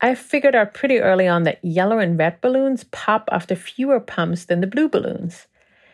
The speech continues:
So I was able to push my luck with blue balloons and bank more money. But while I was playing, I was also wondering if this game really measures my risk-taking preferences in real life, or if this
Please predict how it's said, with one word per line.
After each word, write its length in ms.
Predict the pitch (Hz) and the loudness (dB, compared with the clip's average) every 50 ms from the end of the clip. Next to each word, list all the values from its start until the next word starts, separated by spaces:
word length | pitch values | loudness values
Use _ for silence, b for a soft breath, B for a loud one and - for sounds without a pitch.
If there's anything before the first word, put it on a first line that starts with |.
| b b | b b
So 200 | b - - 214 | b -2 0 0
I 80 | 185 220 | 2 2
was 120 | 220 220 | 2 2
able 200 | 233 226 214 214 | 2 2 0 0
to 100 | 202 - | -2 -4
push 380 | 190 - - - 285 262 - - | -6 -6 -4 -6 -4 -4 -2 -2
my 140 | 202 185 175 | 0 0 2
luck 400 | 175 180 233 294 311 - - - | 2 2 2 2 0 -2 -6 -6
with 180 | 190 180 - - | -6 -6 -6 -4
blue 180 | - 233 294 | -2 -2 0
balloons 460 | 277 - 202 180 170 165 170 180 170 185 | 0 0 0 2 2 0 0 0 -2 -4
and 100 | 170 165 | -2 0
bank 220 | 156 156 156 - | 0 0 -2 -2
more 160 | 160 156 151 | -4 -4 -4
money. 420 | 151 156 151 - - - - 180 - _ _ _ _ _ _ _ _ - | -2 -4 -4 -4 -6 -10 -12 -12 -14 _ _ _ _ _ _ _ _ -2
But 140 | 220 214 196 | -2 0 2
while 180 | 240 247 277 | 2 2 2
I 60 | 285 | 2
was 160 | 254 240 233 - | 2 0 -2 -4
playing, 340 | - 285 285 262 214 185 | -4 -2 0 0 0 0
I 60 | 117 170 | 0 0
was 120 | 175 175 | 0 2
also 240 | 208 208 202 - 196 | 0 0 0 -2 -4
wondering 440 | 175 175 170 170 170 165 165 165 160 | -2 -2 0 2 2 2 2 0 -2
if 100 | 165 - | -4 -4
this 160 | 170 170 - | -6 -4 -2
game 340 | - 165 160 160 160 160 170 | -2 -2 0 0 -2 -2 0
really 280 | 214 247 269 277 262 | 0 0 0 0 0
measures 480 | 226 202 196 196 190 190 180 170 170 - | 0 0 0 0 0 -2 -4 -4 -4 -6
my 180 | 160 147 156 156 - | -6 -6 -4 -4 -4
risk-taking 560 | 170 170 - - - 190 170 170 - 165 165 | -4 -4 -6 -8 -6 -6 -6 -4 -4 -6 -4
preferences 640 | - 170 160 - - 175 165 - - 170 160 - 165 | -2 -4 -4 -4 -4 -6 -6 -4 -4 -4 -4 -4 -4
in 140 | 165 165 | -6 -4
real 220 | 156 165 190 220 262 | -2 0 0 0 0
life, 400 | 285 294 302 311 311 311 - _ B B B B B B B B B - | 0 0 -2 -2 -4 -6 -8 _ B B B B B B B B B -2
or 100 | - 170 | 0 0
if 140 | 139 180 - | 0 0 0
this 180 | - 180 170 | -2 -4 -4